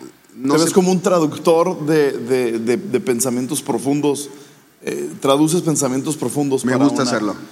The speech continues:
Speaker 2: para una generación, entonces.
Speaker 1: De hecho, hay un, hay, hay un lema que me gusta, hace muchos años lo, lo escribí, es como que, eh, me gusta enseñar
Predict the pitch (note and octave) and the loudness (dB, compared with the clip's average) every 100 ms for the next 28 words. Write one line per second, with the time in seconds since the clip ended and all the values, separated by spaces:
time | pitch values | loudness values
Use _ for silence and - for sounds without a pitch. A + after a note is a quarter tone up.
0 | - - B2+ B2+ A2+ B2 G#2+ G2+ A2 G#2 | -12 -6 -2 -2 -4 -4 -4 -4 -6 -4
1 | G#2 G#2 C3+ E3 E3+ E3+ E3 - - - | -4 0 0 2 2 2 -2 -12 -18 -10
2 | - D3 E3 D3 D#3+ D#3 D#3 D#3 D3 C3 | -2 0 0 0 0 0 -2 -4 -2 -2
3 | A#2+ C3 - C#3 C#3 C#3 B2 C3 C3+ C3+ | -2 -4 -2 -2 -2 -6 -6 -2 -2 -4
4 | B2+ B2+ C3 B2+ A2 F#2 G#2 G#2 - A2 | -4 -2 0 -2 -2 -4 -4 -6 -4 -2
5 | B2 B2 A#2+ A#2+ A#2+ A#2 A2 G#2 G2 - | 0 0 -2 -2 -2 -2 -4 -2 -4 -8
6 | - A1 G1+ G1+ F2 B2 C3+ C3+ D#3 C3 | -16 -16 -16 -12 -4 -2 0 0 -2 0
7 | B2 B2 C3 C3+ | 0 0 0 -2